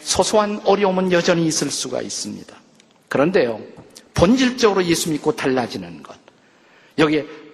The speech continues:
성경이 약속하는, 예수님 자신이 약속하는 놀라운 약속, 그 약속은 뭡니까? 하나님의 자녀가 되는 권세를 받는다는 것입니다. 자녀가 되는 권세, 하나님의 자녀가 되는 권세.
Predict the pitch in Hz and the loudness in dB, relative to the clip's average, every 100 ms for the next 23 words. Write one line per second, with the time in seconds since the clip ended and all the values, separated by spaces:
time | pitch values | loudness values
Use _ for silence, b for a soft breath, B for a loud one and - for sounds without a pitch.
0 | - - 190 190 180 170 156 - 147 - | -14 0 2 4 2 2 0 0 -4 -4
1 | 123 127 180 185 196 196 - 214 - 214 | -4 0 0 2 0 -2 -2 -2 -2 0
2 | 190 151 - - 151 - - 143 139 143 | 0 0 -4 -2 -2 -4 -6 -2 -2 -2
3 | 131 196 254 247 247 226 135 - 123 - | 2 4 4 2 2 0 -2 -6 -8 -10
4 | B B B - 170 - 160 139 120 113 | B B B 0 2 2 0 0 -2 -4
5 | - - 196 175 160 151 147 143 - B | -8 -6 0 0 0 0 0 -2 -6 B
6 | B - - 170 143 135 139 127 123 123 | B -6 0 0 0 -2 -2 -4 -6 -10
7 | B B - 156 185 180 185 180 - 170 | B B -2 0 -2 -6 -8 -8 -6 -6
8 | 160 156 156 165 _ - 117 107 110 101 | -4 -6 -8 -14 _ -14 -8 -8 -8 -12
9 | 82 - - _ B B B B - - | -14 -18 -20 _ B B B B -4 0
10 | 156 208 185 180 170 165 - 98 110 - | 2 0 0 -2 -4 -4 -6 -10 -12 -6
11 | 220 220 226 214 208 180 147 139 120 110 | -2 0 2 0 0 -2 -2 -2 -4 -8
12 | 95 - | -14 -16